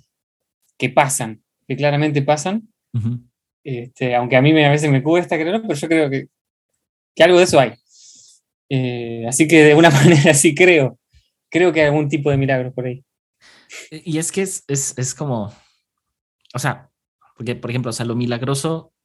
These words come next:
Speaker 2: o sea, cuando se da lo milagroso, o sea, pues, cuando, cuando surge lo milagroso, o sea, lo que es difícil es aceptar, o sea, que, que se dio, porque
Speaker 1: Ujú.
Speaker 2: no es que uno no crea en los milagros, porque además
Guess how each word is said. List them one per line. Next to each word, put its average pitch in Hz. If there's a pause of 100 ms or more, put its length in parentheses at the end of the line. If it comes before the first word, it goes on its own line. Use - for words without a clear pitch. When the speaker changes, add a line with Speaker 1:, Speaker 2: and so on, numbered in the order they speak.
(720)
Speaker 2:
o 120
sea, 123 (280)
cuando 127
se 139
da 147
lo 175
milagroso, 110
o 113
sea, 110
pues, -
cuando, 107
cuando 104
surge 143
lo 135
milagroso, 104 (1040)
o 120
sea, 117 (540)
lo 127
que 147
es 151
difícil 170
es 135
aceptar, 123 (180)
o 120
sea, 117
que, 110
que 101
se 107
dio, 117
porque 117 (180)
Speaker 1:
Ujú. 143 (760)
Speaker 2:
no 143
es 233
que 165
uno 156
no 135
crea 120
en 101
los 95
milagros, 104
porque 123
además 127